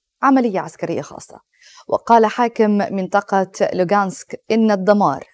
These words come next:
لحق بسبع كنائس هناك بسبب هذه الحرب، وبينما كان من المعتاد أن تمتلئ الكنائس خلال الليل وفي الصباح لحضور، آه، قداس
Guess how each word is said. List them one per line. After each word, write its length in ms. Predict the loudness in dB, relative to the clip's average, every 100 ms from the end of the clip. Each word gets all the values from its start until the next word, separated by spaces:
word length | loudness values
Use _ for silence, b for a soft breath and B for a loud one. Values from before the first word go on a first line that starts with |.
| -2
لحق 540 | 0 0 -4 -8 -4 -6 -8
بسبع 380 | -10 -4 -4 -4
كنائس 520 | -6 -8 -6 -8 -8
هناك 340 | -8 -8 -10
بسبب 360 | -14 -8 -8 -6
هذه 240 | -8 -8 -8
الحرب، 380 | -10 -14 -14 -16 _ B B B
وبينما 380 | 2 2 2 -2
كان 340 | 0 2 2
من 160 | 2 0
المعتاد 480 | -2 -2 -2 -4
أن 140 | -4 -6
تمتلئ 400 | -8 -2 -2 -2
الكنائس 540 | -4 -4 -4 -6 -10
خلال 520 | -6 -4 -2 -2 -2 -4
الليل 460 | -4 -4 -2 -4 -6 B B
وفي 360 | -10 -4 -4 -4
الصباح 640 | -4 -2 0 -2 -4 -8
لحضور، 580 | -8 -4 -4 -2 2 0 -2 b b b
آه، 140 | -2 -2
قداس 680 | -2 -4 2 2 2 -2